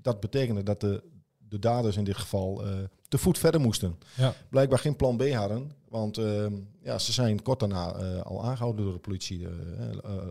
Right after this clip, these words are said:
Speaker 1: lopend door, eh, door het gebied. En op hun vlucht hebben ze ook allerlei, eh, sieraden gewoon verloren. Er lag een, een armband bijvoorbeeld ergens op straat.
Speaker 2: Ja.
Speaker 1: Er zat een prijskaartje aan van tweeënnegentighonderd euro of vierennegentighonderd euro, wil ik even af zijn.
Speaker 2: Klein grapje, straatwaarde?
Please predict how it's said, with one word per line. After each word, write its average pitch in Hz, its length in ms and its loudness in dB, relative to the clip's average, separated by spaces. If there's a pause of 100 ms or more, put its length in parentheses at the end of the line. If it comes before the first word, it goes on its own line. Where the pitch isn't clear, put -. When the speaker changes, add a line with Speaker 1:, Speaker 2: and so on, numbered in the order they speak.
(180)
Speaker 1:
lopend 107 440 0
door, 104 280 0
eh, 95 320 -2
door 101 100 -2
het 98 100 -2
gebied. 98 320 0 (640)
En 107 220 0 (300)
op 143 180 -4
hun 107 120 4
vlucht 110 280 4
hebben 101 200 2
ze 101 60 0
ook 98 120 -4
allerlei, 101 580 0
eh, - 60 -10 (140)
sieraden 101 540 2
gewoon 98 180 2
verloren. 104 460 2
Er 90 60 -2
lag 95 200 2
een, 95 180 0
een 95 260 -4
armband 104 400 4
bijvoorbeeld 101 340 0
ergens 95 220 -4
op 104 80 -6
straat. 107 420 0 (360)
Speaker 2:
Ja. 113 80 0
Speaker 1:
Er 107 60 2
zat 104 100 4
een 90 60 -10
prijskaartje 101 560 4
aan 90 80 0
van 98 100 -4
tweeënnegentighonderd 107 840 0
euro 120 140 -6
of 117 80 -6
vierennegentighonderd 110 800 2
euro, 113 180 2
wil 98 80 -2
ik 95 80 -4
even 98 180 -2
af 101 100 -4
zijn. 107 300 -2 (100)
Speaker 2:
Klein 120 200 6
grapje, - 320 4
straatwaarde? 123 580 4